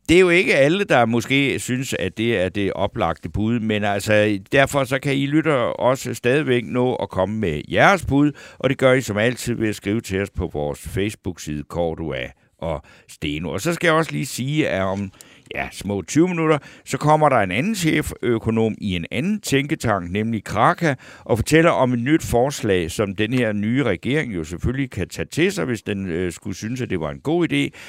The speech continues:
Og det er et forslag, der går ud på at præmiere dem, der ikke benytter sig af dagpengesystemet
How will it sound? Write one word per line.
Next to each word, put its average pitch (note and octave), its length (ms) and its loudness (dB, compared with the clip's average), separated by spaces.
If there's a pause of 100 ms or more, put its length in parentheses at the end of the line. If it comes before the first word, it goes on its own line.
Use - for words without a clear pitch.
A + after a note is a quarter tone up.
(140)
Og C#3 140 -2
det C#3+ 60 2
er D#3+ 40 4
et B2+ 60 -4
forslag, D#3 360 4
der C3+ 80 2
går C3 120 0
ud D3+ 140 4
på C3+ 320 0
at C3 80 0
præmiere C#3+ 840 0 (100)
dem, D3+ 260 0
der D3 180 0
ikke D#3+ 300 0
benytter C#3 720 2
sig G2+ 280 0
af F2+ 120 -4
dagpengesystemet F#2 1080 -2